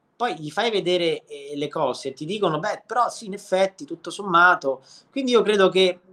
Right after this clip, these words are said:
questo processo di convincimento che porti avanti anche te rispetto magari al mondo della psichiatria, credo che alla fine faccia breccia, cioè è inevitabile.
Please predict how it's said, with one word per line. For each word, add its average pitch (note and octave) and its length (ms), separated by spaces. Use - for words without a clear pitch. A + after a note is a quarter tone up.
questo F#3 280
processo G3 480
di F3 80
convincimento F3 760
che D#3 80
porti E3+ 320
avanti D#3+ 280
anche D#3+ 240
te E3+ 140
rispetto D3 400
magari C#3 300
al C#3 100
mondo D3 260
della C#3 200
psichiatria, D3 420
credo D3 200
che C3 60
alla B2+ 120
fine E3+ 200
faccia B2+ 300
breccia, C3 480
cioè C#3+ 220
è A#2+ 60
inevitabile. B2+ 840